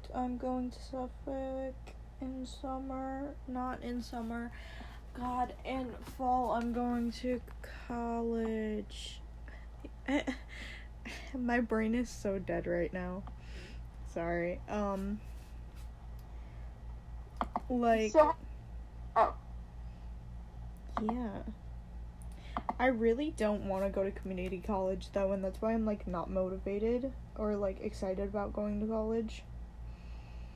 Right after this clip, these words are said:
Speaker 1: 'Cause I really wanna go away. But, mm, that's not happening because of the stupid S A T, but, you know,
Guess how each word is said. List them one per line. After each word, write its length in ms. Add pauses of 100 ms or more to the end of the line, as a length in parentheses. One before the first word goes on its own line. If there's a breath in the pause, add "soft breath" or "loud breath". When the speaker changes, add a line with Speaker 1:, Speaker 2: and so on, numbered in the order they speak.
(540 loud breath)
Speaker 1:
'Cause 160
I 100
really 360
wanna 200
go 160
away. 460 (1800 loud breath)
But, 320 (800)
mm, 420
that's 260
not 220
happening 680
because 280
of 80
the 80
stupid 340
S 220
A 100
T, 380
but, 320 (1500 loud breath)
you 280
know, 340